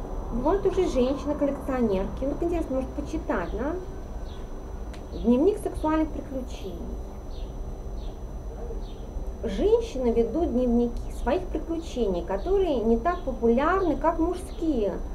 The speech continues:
блокноты. Но их значение ничуть не меньше. Вести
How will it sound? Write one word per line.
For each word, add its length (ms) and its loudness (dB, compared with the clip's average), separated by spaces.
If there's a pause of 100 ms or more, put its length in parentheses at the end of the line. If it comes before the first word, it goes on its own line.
(220)
блокноты. 680 2 (1120)
Но 120 6
их 120 2
значение 920 4
ничуть 320 0
не 140 8
меньше. 500 2 (500)
Вести 500 0